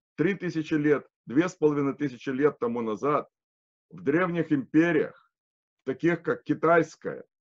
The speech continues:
индийская культура, особенно древнегреческая, античный Рим, там были паровые машины, там были канализация, горячая холодная вода.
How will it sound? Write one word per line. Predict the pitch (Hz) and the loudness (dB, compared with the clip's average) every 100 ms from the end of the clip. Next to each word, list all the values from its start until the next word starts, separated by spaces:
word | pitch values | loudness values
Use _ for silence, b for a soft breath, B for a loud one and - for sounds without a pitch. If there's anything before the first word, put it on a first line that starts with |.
| _ _ _ - | _ _ _ -4
индийская | 143 120 180 175 - 156 | -2 0 0 -2 2 2
культура, | 151 151 135 - 131 98 - _ _ _ _ | 4 0 -2 -2 -2 -4 -8 _ _ _ _
особенно | - 175 165 165 143 | -6 -4 -2 0 0
древнегреческая, | 151 170 151 147 147 170 165 135 - - - - _ _ _ _ _ _ _ _ - | 2 0 0 -2 2 0 0 -8 -12 -12 -12 -12 _ _ _ _ _ _ _ _ -6
античный | 131 165 185 - 160 151 | -4 -2 -4 -2 2 2
Рим, | 160 190 156 - _ _ _ _ _ _ _ _ _ _ | 2 0 0 -2 _ _ _ _ _ _ _ _ _ _
там | 170 180 156 117 | 2 4 2 -2
были | 110 185 165 92 - _ _ _ | 0 2 2 -2 -8 _ _ _
паровые | 151 156 156 175 180 | 2 4 4 4 2
машины, | 170 165 - 151 110 - _ _ _ _ _ _ _ | 0 -2 -2 -2 -2 -8 _ _ _ _ _ _ _
там | 165 185 175 131 | 2 2 2 0
были | 156 175 117 - _ _ _ _ | 0 0 0 -2 _ _ _ _
канализация, | - 151 160 160 131 165 151 - - - _ _ _ | -2 2 4 2 2 0 0 -4 -16 -16 _ _ _
горячая | 95 156 180 190 190 180 | 2 4 6 2 0 -2
холодная | 160 165 175 135 160 156 | 0 0 0 0 2 4
вода. | 156 143 127 | 4 2 -2